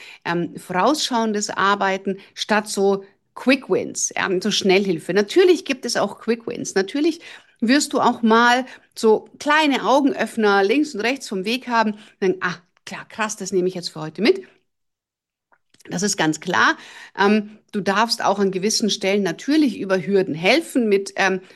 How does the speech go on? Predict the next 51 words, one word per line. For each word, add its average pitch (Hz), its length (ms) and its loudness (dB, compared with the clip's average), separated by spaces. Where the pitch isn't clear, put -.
„Du, - 100 -8
ich - 220 -12
hätte 220 220 -4
da 175 140 -4
mal 180 120 -2
eine 175 180 0
Idee, 196 640 -2
wäre 190 180 4
das 202 240 -2
für 208 140 -2
dich 196 240 -4
ein 170 100 -2
passendes 175 640 -4
System?“ 240 480 2
Und 190 180 2
dann 175 140 -2
kannst 202 240 0
du - 60 -6
auch 180 40 -8
einen 175 80 -4
Vorschlag - 460 -6
machen. - 320 -4
Aber 185 200 2
wir 190 260 4
kommen 196 360 2
halt 156 180 -4
super - 680 0
schnell 170 460 2
weg. 247 280 0
Ähm, 185 280 4
schon 175 160 -2
in 175 80 2
den 170 120 0
ersten 208 500 -4
Wochen 262 280 2
unserer 190 280 0
Ausbildung 175 380 -4
kommst 196 320 -4
du - 40 -6
davon 156 400 -4
weg, 185 220 -4
Tipps 214 240 -4
zu - 120 -14
geben. - 300 -12
Weil - 220 -6
es - 180 -6
geht 196 340 -2
nicht 147 240 -6
um 180 100 -4
Tipps - 260 -8
geben. - 340 -16